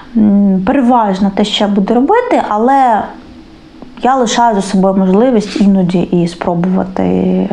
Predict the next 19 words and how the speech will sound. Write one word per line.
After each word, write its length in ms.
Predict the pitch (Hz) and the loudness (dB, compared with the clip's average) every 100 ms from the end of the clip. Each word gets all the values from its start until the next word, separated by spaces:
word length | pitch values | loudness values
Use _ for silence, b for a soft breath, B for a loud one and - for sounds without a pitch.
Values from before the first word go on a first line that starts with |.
| 185 - | -8 -6
поговорити 840 | 185 185 240 403 440 440 277 233 - | -2 0 2 2 0 0 0 0 0
або 360 | 190 190 190 | -2 -2 -4
ще 180 | 180 - | -4 -4
щось. 360 | - 285 359 359 | -2 0 0 -2
Тобто, 260 | 214 202 B B B | -6 -6 B B B
взагалі 200 | - 339 | -2 2
я 140 | 480 370 | 2 2
вважаю, 340 | 233 202 185 | 2 0 0
що 180 | 190 214 | 0 -4
чим 420 | - - 311 262 | -2 0 2 4
більше 460 | 214 233 185 - - - | 4 2 0 -4 -6 0
у 60 | |
нас 480 | 208 214 190 - - 190 | 0 2 0 -4 -6 -2
в 60 | |
нашому 500 | 196 208 196 - 190 - | 0 2 0 0 -2 -2
арсеналі, 580 | - - 214 208 175 | -6 -2 0 2 0
е, 120 | 165 - B B B B B B - - 180 | -2 -4 B B B B B B -8 -4 0
можливостей 960 | 208 240 269 269 190 170 - - - - | 2 2 2 2 2 0 -2 -6 -6 -4
реагувати 1120 | 208 220 165 165 165 202 294 440 - 196 | -2 0 0 0 0 2 2 0 -2 -4